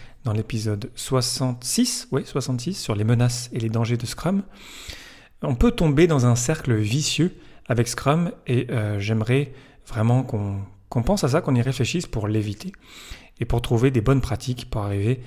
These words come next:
à bien vivre avec Scrum. La première des sources de stress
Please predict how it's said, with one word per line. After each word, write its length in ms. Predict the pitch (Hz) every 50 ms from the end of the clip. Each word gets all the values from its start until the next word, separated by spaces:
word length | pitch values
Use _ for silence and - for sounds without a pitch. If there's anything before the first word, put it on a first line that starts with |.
| - - - -
à 80 | 110 95
bien 240 | 101 110 120 123
vivre 420 | 101 - 110 98 107 107 110 - - - - - - - - -
avec 220 | 107 98 101 -
Scrum. 240 | - - - 85 - - - - - - - - - - - - - _ _ _ _ _ _ _ _ - _ - - - - - - - _ _ - - _ _ _ - - - - - - -
La 140 | 120 113 -
première 500 | - - - 160 165 175 180 190 165 127
des 140 | 120 123 120
sources 640 | 120 - - - 170 160 - - - - - - - - - - - - - - - 127
de 120 | 113 117
stress 640 | 110 - - - - 175 170 156 - - - - -